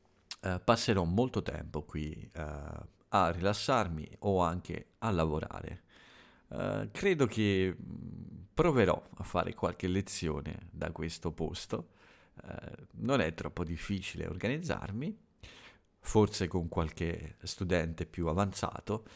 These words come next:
Eh, voglio provare a fare questa cosa. Mi sembra un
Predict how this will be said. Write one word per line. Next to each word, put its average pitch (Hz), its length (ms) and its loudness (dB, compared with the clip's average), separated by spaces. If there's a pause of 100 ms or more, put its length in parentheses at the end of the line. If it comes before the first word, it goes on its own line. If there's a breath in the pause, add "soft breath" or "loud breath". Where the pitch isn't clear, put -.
(400 loud breath)
Eh, - 520 -12
voglio 101 340 4
provare 82 400 2
a - 40 -6
fare 78 520 -8
questa 64 320 -8
cosa. 64 380 -6
Mi 87 140 -2
sembra 85 680 0
un 87 160 -8